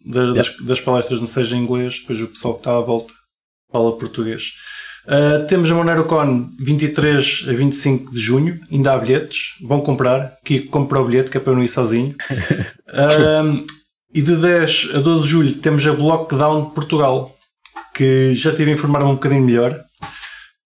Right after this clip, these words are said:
Speaker 1: Ah, vai ser no Algarve. O pagamento, ah, aliás, o preço dos bilhetes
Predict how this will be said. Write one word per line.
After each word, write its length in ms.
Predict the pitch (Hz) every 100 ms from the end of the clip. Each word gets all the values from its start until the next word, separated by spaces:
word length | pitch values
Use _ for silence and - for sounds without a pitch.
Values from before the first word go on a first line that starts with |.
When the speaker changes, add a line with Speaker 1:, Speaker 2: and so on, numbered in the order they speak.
| -
Speaker 1:
Ah, 680 | 131 131 135 135 135 131 -
vai 140 | 143
ser 160 | 139 151
no 80 | 143
Algarve. 460 | 139 123 135 170 - _ _ _ _ -
O 80 | 139
pagamento, 800 | - 151 151 156 151 135 - - - _ _ _ _ _ _ -
ah, 640 | 131 131 127 123 123 120
aliás, 520 | 139 147 127 - - -
o 80 |
preço 240 | 131 156 156
dos 80 | 147
bilhetes 520 | 147 151 147 -